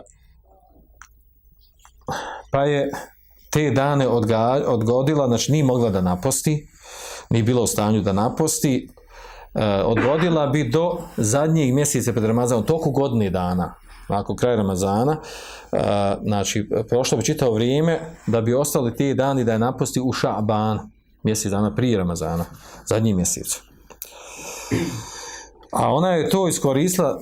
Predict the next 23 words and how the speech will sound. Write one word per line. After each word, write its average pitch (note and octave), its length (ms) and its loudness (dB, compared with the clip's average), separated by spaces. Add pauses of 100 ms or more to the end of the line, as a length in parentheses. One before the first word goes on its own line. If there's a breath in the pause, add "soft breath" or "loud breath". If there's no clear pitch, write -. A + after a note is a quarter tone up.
(120)
e, - 280 -2
ujedno, F3 680 2 (540 loud breath)
pošto - 200 0
je A2 40 0
poslanik C#3+ 300 2
sallallahu A#2+ 180 2
alejhi B2 100 0
ve C#3 40 2
sellem, B2 80 2
došlo B2+ 140 2
u A#2 40 2
vjerodostojnim B2 380 2
hadisima, G#2 340 0
najviši C#3+ 540 2
mjesec A#2+ 460 0
u - 40 -6
kojem A#2 140 2
najviše C3+ 380 0
postio, C3+ 280 0
koji C#3 140 0
je A2+ 60 0
bio G2 140 0
dan? F2 220 -2